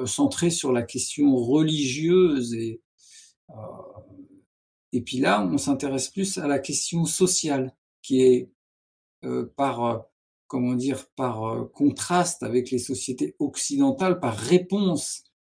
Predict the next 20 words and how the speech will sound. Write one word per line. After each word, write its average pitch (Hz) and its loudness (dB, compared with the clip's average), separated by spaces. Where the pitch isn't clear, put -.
à 117 -2
l'Occident 147 0
qui, 123 0
heu, 110 -6
qui 127 -6
vient 139 4
avec 120 -2
toute, - -10
heu, 117 -4
son - -6
orgueil, 143 2
hein, 139 2
d'une 123 -4
certaine 117 -6
manière, 120 -2
puisque - -18
le 113 -6
colonialisme, 117 -2
et 101 -8
cetera, 107 -6